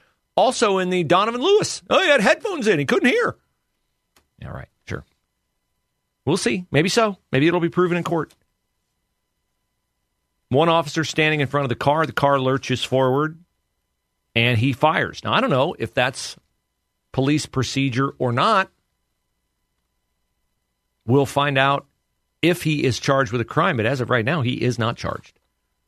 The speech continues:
with a crime, and so I'm not gonna mention his name. But, but, but, but, his name is out there, too. Because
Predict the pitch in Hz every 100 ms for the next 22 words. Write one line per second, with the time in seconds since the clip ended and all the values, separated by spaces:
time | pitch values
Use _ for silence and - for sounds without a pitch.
0 | - 98 90 78 90 80 104 107 110 113
1 | 151 123 117 113 110 117 110 104 190 104
2 | 85 214 254 233 220 208 - _ _ _
3 | 107 101 190 180 180 - 131 - 110 107
4 | - _ _ _ _ _ _ _ - 269
5 | 240 302 349 285 247 269 294 285 - 339
6 | 370 - _ _ _ _ _ _ _ _
7 | _ _ _ _ _ _ - 139 - 185
8 | 254 185 202 226 -